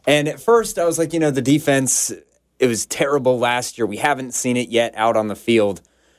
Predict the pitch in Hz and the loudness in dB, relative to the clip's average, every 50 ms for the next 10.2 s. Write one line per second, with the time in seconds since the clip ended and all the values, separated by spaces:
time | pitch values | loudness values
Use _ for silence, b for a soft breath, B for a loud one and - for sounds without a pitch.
0 | _ _ _ _ _ _ _ - 151 147 123 104 104 107 110 113 104 117 110 98 | _ _ _ _ _ _ _ 0 0 2 2 2 0 0 -2 -2 -2 -4 -4 -2
1 | - 131 127 113 101 - 117 110 107 104 123 165 170 156 131 117 113 104 104 98 | -2 -2 -2 -2 -2 -2 0 0 2 2 2 2 2 2 0 0 0 0 -2 -2
2 | 107 101 - - 110 113 - b b b b b b b b - - 208 220 214 | -2 -4 -2 -2 -4 -4 -6 b b b b b b b b -2 2 2 2 2
3 | 202 180 147 151 147 120 107 117 127 - - - 190 190 185 - 160 123 127 131 | 0 -2 -2 -2 -2 -2 -2 -6 -8 -4 0 2 2 0 0 -2 -6 0 0 0
4 | 135 139 117 - - 117 123 123 120 123 117 107 - _ - 110 123 127 127 120 | 0 0 -4 -10 -12 -6 -4 -2 0 0 -2 -4 -6 _ -2 0 2 2 2 2
5 | 104 113 113 107 101 92 95 101 101 95 - - - 98 92 90 - 104 107 - | 2 2 2 0 0 -2 -2 0 0 0 -2 -2 0 0 0 0 0 -4 -8 -8
6 | - 123 123 127 123 117 113 110 - - - 110 101 95 95 98 98 98 101 - | -4 -2 -2 -2 0 -2 -4 -4 -4 -2 -2 -2 0 2 2 2 2 2 -2 -4
7 | - - 107 101 95 95 98 98 98 - - - 101 92 90 90 - - 107 131 | -6 -4 -2 -2 0 0 -2 -4 -6 -8 -10 -8 -6 -6 -6 -6 -6 -2 0 2
8 | 143 143 139 175 185 160 147 165 160 123 104 98 95 101 104 - 113 113 107 104 | 2 2 2 -2 -2 0 0 0 0 0 -2 -8 -12 -14 -14 -12 -10 -8 -6 -4
9 | 98 - - 131 113 - 110 101 92 90 85 85 82 85 - - - 104 95 - | -4 -4 -2 -2 -2 -2 -4 -4 -4 -2 -2 -2 -4 -6 -6 -2 -2 -2 -2 -4
10 | - 80 71 | -8 -18 -20